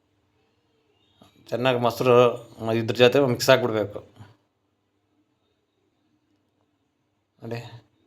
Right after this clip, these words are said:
ಚೆನ್ನಾಗಿ ಮಸಾಲೆ ಜೊತೆ ಮಿಕ್ಸ್ ಆಗಿಬಿಡ್ಬೇಕು ಮೊಸರು. ಟೊಮಾಟೊ ಹಾಕಿ ಚೆನ್ನಾಗಿ ಫ್ರೈ ಮಾಡ್ಬೇಕು, ಮತ್ತೆ ಚೆನ್ನಾಗಿ ಫ್ರೈ ಮಾಡ್ಬೇಕು. ಚೆನ್ನಾಗಿ ಫ್ರೈ ಮಾಡಿದ್ರೆ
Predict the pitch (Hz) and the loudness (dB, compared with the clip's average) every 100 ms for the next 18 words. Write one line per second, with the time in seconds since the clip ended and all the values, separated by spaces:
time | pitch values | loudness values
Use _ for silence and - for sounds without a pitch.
0 | _ _ _ _ _ _ _ 117 123 120 | _ _ _ _ _ _ _ -6 -2 -2
1 | 120 127 123 127 - 113 123 113 110 104 | 0 0 2 2 0 2 2 2 -2 -4
2 | 95 104 - 101 - - - _ _ _ | -4 -8 -6 -10 -10 -20 -20 _ _ _
3 | _ _ _ _ _ _ _ _ 117 120 | _ _ _ _ _ _ _ _ -4 0
4 | 123 127 123 160 180 170 - - _ _ | 2 2 4 2 2 -4 -18 -20 _ _
5 | _ _ _ _ _ _ _ _ _ _ | _ _ _ _ _ _ _ _ _ _
6 | _ _ _ _ 131 147 156 139 131 117 | _ _ _ _ -2 2 4 4 4 4
7 | 104 101 110 107 - - - - _ - | 0 -2 -4 -4 -8 -12 -18 -20 _ -20
8 | _ _ _ _ _ _ _ _ _ _ | _ _ _ _ _ _ _ _ _ _
9 | _ _ _ _ _ - 131 139 165 - | _ _ _ _ _ -10 -6 0 0 2
10 | 123 107 90 82 - _ _ _ _ _ | 0 0 -8 -14 -20 _ _ _ _ _
11 | _ _ _ _ _ _ _ _ _ _ | _ _ _ _ _ _ _ _ _ _
12 | _ _ _ _ _ _ _ _ _ _ | _ _ _ _ _ _ _ _ _ _
13 | _ 123 135 143 143 143 147 160 | _ -8 -6 -4 0 0 2 4